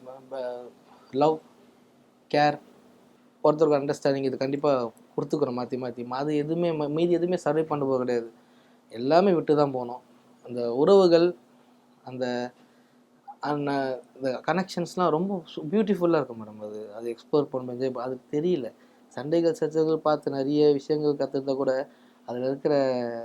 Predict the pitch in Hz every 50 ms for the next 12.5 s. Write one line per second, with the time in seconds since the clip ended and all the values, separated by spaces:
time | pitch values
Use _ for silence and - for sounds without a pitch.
0 | 113 - - - 143 151 156 151 143 143 139 143 135 131 131 131 131 127 131 123
1 | - - 139 139 - - 139 127 - - 151 147 147 143 143 139 131 131 131 131
2 | 127 - - - 170 170 165 - - 143 139 135 131 127 127 131 135 135 131 131
3 | 127 135 147 151 156 147 - 143 143 143 143 131 127 127 131 123 120 - 113 110
4 | 107 95 101 101 104 101 98 95 95 - _ _ _ _ - 120 120 123 135 143
5 | 143 143 143 139 139 135 147 160 170 165 147 135 127 127 131 139 151 143 139 147
6 | 151 147 139 139 143 139 147 151 151 139 127 120 113 107 107 104 - - - _
7 | _ _ _ _ _ _ _ _ _ _ _ _ _ - 135 143 156 160 135 139
8 | 147 156 170 170 170 - - - - - 139 143 151 151 143 131 120 - 123 117
9 | 110 - 113 - 113 110 - _ _ _ _ _ _ _ _ - - 113 131 151
10 | 147 - - - 143 135 135 131 131 131 135 135 135 123 - - _ _ - 135
11 | 135 127 131 120 113 - _ _ _ _ _ _ _ _ - 131 139 143 139 131
12 | 127 131 127 123 120 117 117 - -